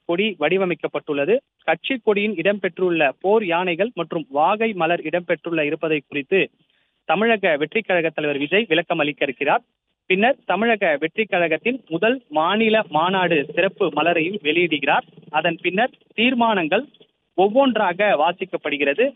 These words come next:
இறுதியாக மாநாட்டில் கொள்கை விளக்க சிறப்புரையை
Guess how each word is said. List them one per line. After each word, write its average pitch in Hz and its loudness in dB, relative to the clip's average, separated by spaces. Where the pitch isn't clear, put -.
இறுதியாக 202 0
மாநாட்டில் 233 -2
கொள்கை 233 2
விளக்க 190 0
சிறப்புரையை 180 0